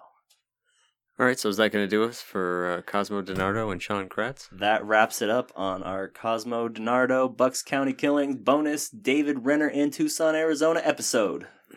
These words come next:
Speaker 1: All right, well, cool. Thanks, Jake. So if you guys have any questions, comments, or concerns, feel free to send us an email at four corners crimecast at gmail dot com. That's F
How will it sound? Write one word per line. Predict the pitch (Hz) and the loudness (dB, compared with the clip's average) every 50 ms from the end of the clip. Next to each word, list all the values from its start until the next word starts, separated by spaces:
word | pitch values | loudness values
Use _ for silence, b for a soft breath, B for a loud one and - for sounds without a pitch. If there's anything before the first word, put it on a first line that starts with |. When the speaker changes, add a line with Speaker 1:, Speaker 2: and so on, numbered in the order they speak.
| - 127 | -14 -10
Speaker 1:
All | 135 | -6
right, | 135 143 143 - 104 | -6 -6 -6 -8 -10
well, | 101 107 _ | -12 -12 _
cool. | - - 113 131 135 113 | -6 -2 0 0 0 -2
Thanks, | - - - 127 143 - | -4 -6 -6 -6 -6 -6
Jake. | - - 131 156 160 - - - _ - | -4 -2 -2 -2 -2 -4 -14 -20 _ -10
So | - - 127 113 | -4 2 4 4
if | 113 - - | 4 2 2
you | 127 | 0
guys | 127 120 | 0 0
have | - 120 | 0 -2
any | 123 117 104 | -2 -4 -2
questions, | - 120 120 117 - 123 117 - | 0 0 -2 -2 -2 -6 -8 -4
comments, | - 110 110 110 110 110 - - | -2 0 0 0 0 -2 -4 -4
or | 104 98 | -4 -4
concerns, | - - 98 90 - - - 117 123 139 160 180 165 - | -4 -6 -8 -6 -6 -2 0 0 0 0 -2 -8 -10 -12
feel | - - 90 90 | -6 -6 -6 -6
free | - - - 92 92 87 | -4 -4 -2 -2 0 0
to | 87 90 | -2 -6
send | - - 101 92 92 | -4 -4 -4 -4 -4
us | 90 - - | -6 -8 -6
an | 92 | -6
email | 92 90 95 95 101 113 113 123 123 - | -4 -4 -4 -4 -6 -6 -10 -10 -6 -6
at | - - | -6 -6
four | - - 104 95 90 87 | -6 -4 -2 0 0 -2
corners | - - 101 92 92 - | -2 -4 -4 -4 -4 -6
crimecast | - - 98 95 95 - - 107 101 - | -2 -2 -2 -2 -2 -2 -4 -4 -4 -4
at | 92 87 | -8 -6
gmail | 95 95 95 95 92 95 | -6 -6 -4 -4 -6 -4
dot | 95 95 101 - | -6 -8 -8 -6
com. | - 110 123 | -8 -6 -6
That's | 110 - - | -6 -8 -6
F | 87 87 - - | -8 -8 -8 -8